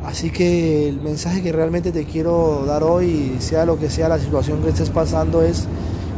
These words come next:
a que trates de hacer conciencia sobre tus emociones, que lo sigas intentando y que no pierdas la perspectiva emocional. Realmente no vale la pena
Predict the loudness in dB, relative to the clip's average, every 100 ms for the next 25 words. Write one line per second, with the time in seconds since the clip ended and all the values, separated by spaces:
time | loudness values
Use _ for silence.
0 | -4 -2 0 0 2 4 4 2 2 2
1 | 2 2 4 4 4 4 4 2 2 2
2 | 2 2 2 2 0 -2 -4 -4 -4 -4
3 | -4 -4 -2 -2 -2 -2 -2 -2 0 2
4 | 2 4 2 2 2 0 2 2 2 4
5 | 2 2 2 2 4 4 4 2 2 2
6 | 4 2 2 0 2 2 2 0 -2 -2
7 | 0 -2 -4 -6 -6 -4 -2 -2 -2 -2
8 | -2 0 0 0 0 0 0 0 2 2
9 | 0 -4 -8 -6 -6 -6 -6 -6 -2 0
10 | 4 4 4 4 4 4 2 4 4 4
11 | 4 4 4 2 2 2 0